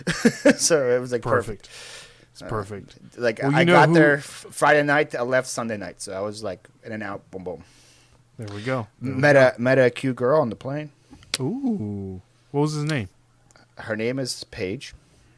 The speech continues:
Speaker 2: Paige?
Speaker 1: Um, got digits.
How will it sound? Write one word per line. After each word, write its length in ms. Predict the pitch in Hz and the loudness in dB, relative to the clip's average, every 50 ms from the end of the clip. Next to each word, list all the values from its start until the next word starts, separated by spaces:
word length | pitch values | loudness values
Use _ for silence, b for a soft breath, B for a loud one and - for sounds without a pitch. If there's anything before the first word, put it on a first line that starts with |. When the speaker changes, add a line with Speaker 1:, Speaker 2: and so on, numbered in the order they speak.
| b b _ - | b b _ -10
Speaker 2:
Paige? 420 | - 120 113 123 151 - - - _ _ _ b b b b b b b b b b b - | -6 -4 -2 -2 -4 -6 -10 -20 _ _ _ b b b b b b b b b b b -12
Speaker 1:
Um, 440 | 95 92 92 92 92 95 95 - - | -8 -6 -4 -4 -6 -8 -12 -14 -8
got 340 | - 104 107 107 - _ 92 | -6 -6 -6 -6 -8 _ -2
digits. 500 | 107 123 127 135 143 139 - - - - | -2 -2 0 0 -6 -8 -8 -14 -14 -14